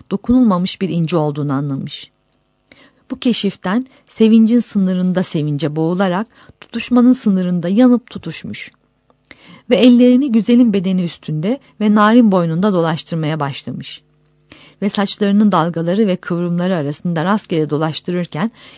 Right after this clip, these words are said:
yanaklarına suda sesler çıkaran çakıllar gibi sesli öpücükler konduruyor,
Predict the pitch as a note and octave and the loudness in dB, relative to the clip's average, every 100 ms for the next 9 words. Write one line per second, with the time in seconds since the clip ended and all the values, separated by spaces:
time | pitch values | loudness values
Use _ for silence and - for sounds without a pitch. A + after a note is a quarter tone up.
0 | _ G#3+ A3 A3 A3+ A3+ A#3 C4 B3+ A#3+ | _ 2 2 2 0 2 0 -2 -2 -2
1 | A#3 G#3+ - A3 A3+ - E3 D#3+ E3+ F#3 | 0 -4 -2 -2 -2 -4 -6 -6 -6 -8
2 | - G3 G#3+ G#3 D#3+ F3 - F3 - - | -6 -2 -2 -2 -4 -8 -6 -6 -2 -2
3 | E3+ D#3 - F#3+ F3+ - D3 C#3 B2+ D#3 | -2 -12 -8 -4 -4 -4 -6 -4 -6 -6